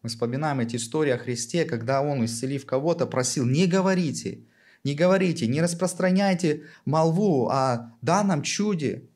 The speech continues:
потому что чаще, часто это становится препятствием для того, чтобы Христос мог служить в той или иной местности. Он не стремился стать известным учителем,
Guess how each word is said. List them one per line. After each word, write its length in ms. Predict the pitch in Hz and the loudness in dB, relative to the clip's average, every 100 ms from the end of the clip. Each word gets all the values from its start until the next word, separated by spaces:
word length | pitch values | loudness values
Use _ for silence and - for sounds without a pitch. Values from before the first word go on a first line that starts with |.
| _ _ _ _ _ _ _ _ - | _ _ _ _ _ _ _ _ -12
потому 280 | 113 123 | -4 -2
что 180 | 131 127 | -2 -4
чаще, 600 | 123 135 131 - 120 117 | -2 0 0 0 -2 -4
часто 400 | - 139 131 - | -4 -2 -2 -2
это 160 | 120 117 | -4 -4
становится 380 | - 123 123 117 | -6 -4 -4 -4
препятствием 640 | 120 117 165 180 - 117 | -4 0 2 2 0 -2
для 100 | 113 | -2
того, 200 | 113 117 | -2 -4
чтобы 520 | 117 113 113 113 113 - _ _ | -4 -6 -4 -6 -10 -20 _ _
Христос 500 | - 110 113 107 110 | -16 -14 -10 -10 -6
мог 160 | 117 113 | -4 -4
служить 380 | - 113 113 117 | -4 -4 -4 -4
в 60 | |
той 140 | 120 117 | -2 0
или 80 | |
иной 180 | 117 120 | 0 0
местности. 560 | 151 156 - 95 - - _ _ _ _ _ _ _ _ - _ _ _ _ _ _ _ _ _ _ _ - _ _ _ _ _ _ _ _ - | 0 -2 -4 -8 -10 -20 _ _ _ _ _ _ _ _ -20 _ _ _ _ _ _ _ _ _ _ _ -20 _ _ _ _ _ _ _ _ -4
Он 120 | 131 | -2
не 80 | 143 | 0
стремился 440 | - 165 180 135 | 0 0 2 -2
стать 320 | 117 123 117 | -4 -2 -2
известным 460 | 113 117 120 - 104 | -4 -4 -6 -6 -6
учителем, 800 | 98 147 143 131 120 117 117 | -6 -8 -8 -6 -6 -8 -12